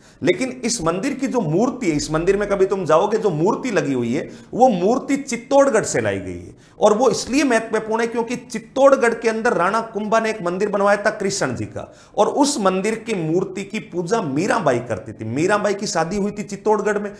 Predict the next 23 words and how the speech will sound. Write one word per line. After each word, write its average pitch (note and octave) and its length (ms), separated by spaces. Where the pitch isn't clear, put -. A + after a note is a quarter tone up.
और E3 140
मीरा G3 340
चित्तौड़गढ़ G3+ 580
के G3+ 140
कृष्ण A3+ 440
मंदिर F3 300
में F3+ 120
बैठकर F#3 300
कई A3 320
वर्षों E3+ 380
तक G3 280
उस E3+ 140
मूर्ति E3+ 340
की, E3+ 120
कृष्ण E3+ 380
जी D#3 80
की D#3+ 120
मूर्ति D3+ 320
की D#3 100
पूजा C#3+ 320
करती B2 340
रही G#2+ 160
थी। G2+ 260